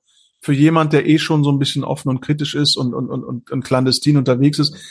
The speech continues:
Das war einfach nur der unfehlbare Beweis, dass es wirklich alles ineinander greift, dass alles,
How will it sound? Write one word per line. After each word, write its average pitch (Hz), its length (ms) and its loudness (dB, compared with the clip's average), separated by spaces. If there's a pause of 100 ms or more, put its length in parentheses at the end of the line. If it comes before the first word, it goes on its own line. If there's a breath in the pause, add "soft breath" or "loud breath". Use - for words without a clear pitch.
(420 loud breath)
Das 147 180 4
war - 160 2
einfach 151 360 0
nur 147 360 6
der 127 420 2
unfehlbare 135 680 2
Beweis, 123 560 0
dass 127 180 0
es 120 220 -4
wirklich 143 400 -2
alles 131 220 -4
ineinander 143 440 0
greift, 139 340 0
dass 131 140 -4
alles, - 320 -6